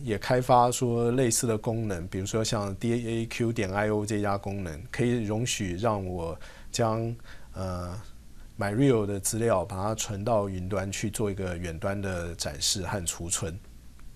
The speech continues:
OK，那最后这些资料我们就可以去进行，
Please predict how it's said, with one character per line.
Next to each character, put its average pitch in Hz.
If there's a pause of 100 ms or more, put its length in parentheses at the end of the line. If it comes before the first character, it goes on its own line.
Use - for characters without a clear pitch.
(320)
OK， - (440)
那 135
最 196
后 180
这 143
些 147
资 143
料 139
我 101
们 98
就 127
可 -
以 101
去 107
进 104
行， 90